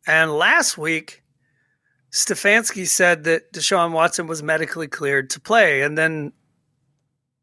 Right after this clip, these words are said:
surprisingly he did not play. Um, so I don't know. It's a little curious. There seems to be,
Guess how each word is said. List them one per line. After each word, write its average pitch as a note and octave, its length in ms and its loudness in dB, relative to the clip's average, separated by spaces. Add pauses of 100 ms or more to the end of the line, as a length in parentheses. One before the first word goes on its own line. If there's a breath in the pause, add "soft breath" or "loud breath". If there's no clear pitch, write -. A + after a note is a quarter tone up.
(320)
surprisingly E3 680 0
he D3+ 160 -2
did C#3 160 0
not C#3 260 0
play. D#3 380 2 (680 soft breath)
Um, C3 880 -4 (1600)
so D#3 400 0
I D#3+ 100 0
don't G3+ 140 2
know. A3 220 0 (240)
It's - 120 -8
a F3 60 0
little F#3 180 0
curious. F3 480 2
There E3 120 -2
seems G#3 340 0
to G#3 80 2
be, F#3+ 320 2